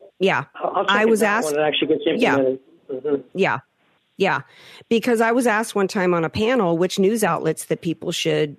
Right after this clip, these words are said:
Speaker 1: you know, be reading or paying attention to. And I said, "I shouldn't have to tell you.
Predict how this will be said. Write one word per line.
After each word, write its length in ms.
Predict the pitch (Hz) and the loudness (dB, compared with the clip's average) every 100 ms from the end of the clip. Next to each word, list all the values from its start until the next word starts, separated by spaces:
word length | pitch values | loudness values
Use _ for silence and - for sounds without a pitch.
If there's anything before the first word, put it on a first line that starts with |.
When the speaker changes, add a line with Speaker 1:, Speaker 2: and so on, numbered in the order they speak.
| - | -2
Speaker 1:
you 120 | 170 | 0
know, 240 | 156 147 | 2 0
be 240 | 147 151 147 | -2 -2 -2
reading 400 | 147 147 151 151 | -2 0 0 0
or 80 | |
paying 260 | 143 139 151 | 0 -2 0
attention 500 | 139 - 190 - 151 | -2 -2 -2 0 -4
to. 220 | - 131 | -2 0
And 120 | 147 151 | 0 0
I 60 | |
said, 180 | 151 156 | -2 0
"I 80 | 160 | 0
shouldn't 280 | - - 175 | -2 -2 -2
have 180 | 185 | -4
to 100 | - | -4
tell 240 | - 180 202 | -6 -2 0
you. 280 | - - | -2 -6